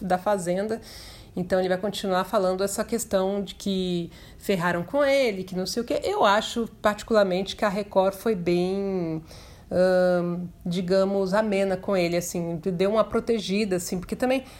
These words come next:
eu não sei até que ponto a emissora tem medo de criar um, um, um monstro assim lá dentro, né? Igual fizeram com a Carol Conká, né? Que a menina não podia nem sair na rua. Então, eles tiveram esse cuidado também, né? Porque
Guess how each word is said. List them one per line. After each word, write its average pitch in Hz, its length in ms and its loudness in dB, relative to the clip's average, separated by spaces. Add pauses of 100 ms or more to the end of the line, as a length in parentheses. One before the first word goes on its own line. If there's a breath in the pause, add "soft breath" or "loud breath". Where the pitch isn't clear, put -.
(680 loud breath)
eu 262 100 2
não 294 100 4
sei 254 320 2
até 240 180 -2
que 240 140 -6
ponto 226 440 2
a 190 160 6
emissora 202 400 0
tem 220 220 -2
medo 190 640 0
de 185 520 -4
criar 190 600 4
um, 180 580 -2 (480)
um, 190 60 -8
um 185 60 -2
monstro 202 560 2
assim 190 300 0
lá 180 140 2
dentro, 190 480 0
né? 180 220 2
Igual 175 260 4
fizeram 180 500 0
com 196 80 -8
a 180 40 -6
Carol 180 240 2
Conká, 180 500 2
né? 180 120 0
Que 180 100 -4
a - 20 -2
menina 180 160 0
não 175 80 -2
podia 175 200 -2
nem 190 120 -2
sair 202 240 0
na 196 140 0
rua. 185 460 0 (380 loud breath)
Então, 180 260 0
eles 196 140 0
tiveram 214 380 4
esse 247 160 -4
cuidado 175 580 2
também, 202 520 2
né? 185 160 0
Porque 180 320 -6